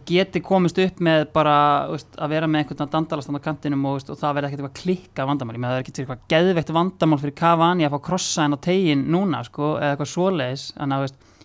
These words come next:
ég einhvern veginn, ég sé hennan hægri kant ekkert sem eitthvað bílað vandamál, en, en, þú veist, þetta væri geggjað að fá,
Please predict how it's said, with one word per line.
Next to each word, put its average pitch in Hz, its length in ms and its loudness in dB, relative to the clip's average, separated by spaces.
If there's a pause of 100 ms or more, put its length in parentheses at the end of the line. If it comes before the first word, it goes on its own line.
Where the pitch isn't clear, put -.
(180)
ég 147 200 0
einhvern 156 200 0
veginn, 160 320 2 (920)
ég 151 120 2
sé 180 220 2
hennan 190 240 2
hægri 196 260 2
kant 202 300 -6
ekkert 185 160 -4
sem 190 120 -4
eitthvað 170 200 -2 (240)
bílað 214 520 2
vandamál, 220 440 0 (320)
en, 156 180 0
en, 151 180 0
þú 151 140 -2
veist, - 280 -10 (640)
þetta 123 140 -10
væri 127 220 -4
geggjað 143 540 -4
að - 80 -8
fá, 156 140 0